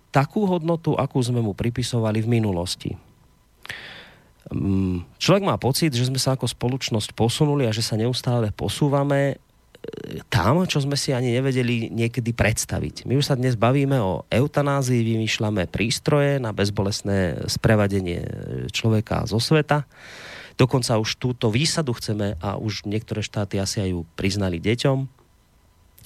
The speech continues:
Tak toto sú všetko veľmi významné spoločenské zmeny, o ktorých ale doteraz nebola žiadna významnejšia diskusia. Nikto sa o tom seriózne neporozprával. Takéto významné zmeny, dokonca až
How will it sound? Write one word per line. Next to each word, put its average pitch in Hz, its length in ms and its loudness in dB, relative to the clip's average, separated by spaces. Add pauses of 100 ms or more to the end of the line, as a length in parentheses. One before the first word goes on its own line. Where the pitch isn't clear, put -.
(120)
Tak - 160 2
toto 196 240 2
sú - 140 -2
všetko 147 560 0
veľmi 139 240 0
významné 113 500 -2
spoločenské 107 720 -4
zmeny, 85 480 -2
o 110 80 -6
ktorých 110 400 0
ale 127 180 2
doteraz 123 320 -4
nebola 127 320 -2
žiadna 101 320 0
významnejšia 104 560 -2
diskusia. - 640 -4 (340)
Nikto 160 460 2 (640)
sa - 180 0
o 135 80 2
tom 127 160 0
seriózne 110 480 2
neporozprával. 131 960 0 (180)
Takéto 147 460 2
významné 107 500 0
zmeny, 101 380 0
dokonca 95 400 -4
až 85 240 -4